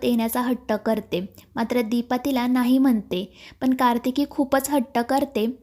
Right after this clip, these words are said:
आणि मन्याही तिला सांगतो की स्कूटरवर नसेल जागा पण टेम्पोमध्ये तर आहे ना, आणि त्यामुळे कार्तिकी त्यांच्यासोबत जाते. दुसरीकडे देशमुखबाई आयेशाला सांगतात, "तुझं काम झालं आहे."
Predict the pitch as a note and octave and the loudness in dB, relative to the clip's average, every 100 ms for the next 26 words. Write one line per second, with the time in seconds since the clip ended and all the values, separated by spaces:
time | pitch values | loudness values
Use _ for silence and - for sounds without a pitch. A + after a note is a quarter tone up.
0 | - B3 C4 B3+ B3 B3 C4 C4+ C#4 B3+ | -2 2 4 4 4 2 0 0 0 0
1 | C#4 C#4 C4+ G#3 G#3 - - - C#4+ C#4+ | 0 -2 -2 -2 -2 -6 -20 -6 -4 -2
2 | - C4 C4 C4 C4+ C#4 B3+ - C#4 C4+ | 0 0 2 2 2 2 0 2 0 2
3 | C#4 A3 G#3+ C4 B3+ B3+ A#3 A3+ B3+ C4 | 0 0 -2 0 0 2 0 0 0 2
4 | C4+ C4+ B3 A#3 A#3+ A#3 A3+ G3 - - | 2 0 0 0 2 0 0 -6 -14 -4
5 | A#3+ B3+ B3 A#3+ C4+ B3 B3+ C4 A3+ C4 | -2 0 0 2 2 0 0 0 0 -2
6 | B3+ C#4+ C#4 A3+ A#3 A3+ A#3+ B3+ - F#3+ | -2 -2 0 -2 -2 -2 0 0 0 -2
7 | - D#3+ F3+ - - - - _ B3+ B3+ | -2 -6 -6 -14 -20 -20 -20 _ -2 2
8 | C#4+ C4 C#4 C4+ C4 B3+ C4+ C4 C4+ C4+ | 0 2 2 4 2 2 -2 0 0 2
9 | A#3+ A3+ A#3 B3 B3 C#4 C#4 C4+ A#3 A3+ | 2 0 0 -2 -2 -2 -4 -2 -4 -6
10 | - - - B3+ C#4+ C#4+ C#4 C4+ C#4+ B3+ | -18 -20 -4 0 2 2 0 0 2 2
11 | A3+ A3+ A3+ | 2 2 0